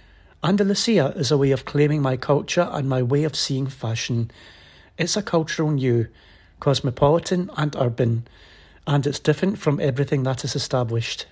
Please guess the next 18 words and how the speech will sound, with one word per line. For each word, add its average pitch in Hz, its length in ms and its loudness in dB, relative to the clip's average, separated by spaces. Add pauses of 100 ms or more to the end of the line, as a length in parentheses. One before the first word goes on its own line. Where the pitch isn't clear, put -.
(120)
she - 180 -8
said 127 320 0
in 123 80 0
the 127 60 -2
press 120 280 -4
interview. 110 520 -4 (1600)
We 151 80 4
will 165 140 4
be 170 100 4
able 202 200 6
to - 120 -4
see - 180 2
accessories 143 640 0
made 135 220 2
exclusively 160 560 0
for 139 220 0
the 139 80 -2
collection, 120 640 -2